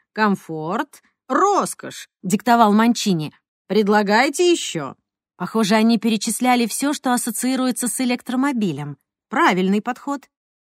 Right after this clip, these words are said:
«Тишина», добавила Ника. «Электромобили почти бесшумны».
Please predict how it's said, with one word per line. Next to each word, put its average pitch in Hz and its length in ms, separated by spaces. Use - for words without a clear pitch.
«Тишина», 269 580
добавила 190 520
Ника. 185 420
«Электромобили 240 840
почти 240 460
бесшумны». 180 600